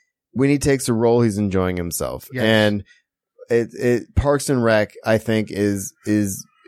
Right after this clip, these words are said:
Speaker 1: if you've never seen him in Parks and Rec, go and watch any episode where, where he is either hanging out or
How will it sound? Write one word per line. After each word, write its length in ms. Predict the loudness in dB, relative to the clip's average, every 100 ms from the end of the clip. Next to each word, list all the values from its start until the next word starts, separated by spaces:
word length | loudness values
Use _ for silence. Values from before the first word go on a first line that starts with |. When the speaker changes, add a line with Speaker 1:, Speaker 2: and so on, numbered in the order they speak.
| _ _ -4
Speaker 1:
if 140 | -2 -2
you've 120 | -2
never 300 | 0 0 0
seen 200 | 0 0
him 60 | 0
in 100 | 0
Parks 300 | 0 -2 -2
and 120 | -4
Rec, 220 | -2 -2 -4 _ -6
go 200 | -2 0
and 120 | 2
watch 260 | 0 0 -2
any 180 | 0 0
episode 640 | 0 -2 0 2 2 0 _ _ _ _ -4
where, 420 | 0 0 0 -4
where 280 | -2 0 0
he 400 | 0 0 0 0
is 460 | 0 0 0 -2 -10 _ _ _ _ -6
either 220 | -2 0
hanging 360 | 2 2 2 2
out 320 | 2 2 0
or 320 | -2 0 0